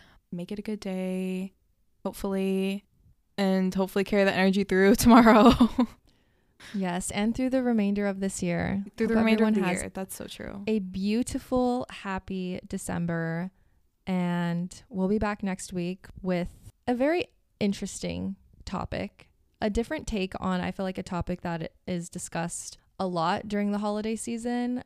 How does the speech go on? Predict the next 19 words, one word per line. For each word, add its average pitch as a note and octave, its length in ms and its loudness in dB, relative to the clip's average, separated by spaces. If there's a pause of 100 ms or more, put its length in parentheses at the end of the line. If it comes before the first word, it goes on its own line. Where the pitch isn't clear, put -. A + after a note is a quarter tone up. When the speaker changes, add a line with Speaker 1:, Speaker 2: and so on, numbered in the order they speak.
(140)
Speaker 2:
but G3 440 -4 (140)
we're A3+ 100 -6
gonna B3 140 -6
have B3+ 120 -6
a A#3+ 40 -8
little A3 160 -6
bit G#3 120 -6
of G3 100 -10
a F#3+ 40 -10
different F#3+ 260 -12
take - 200 -12
on - 140 -8
it. - 160 -8 (540)
Speaker 1:
We're G#3+ 140 4
gonna C#4 140 6
be D#4+ 60 6
talking A#3+ 180 4
about A#3 100 4
shopping. B3+ 1120 4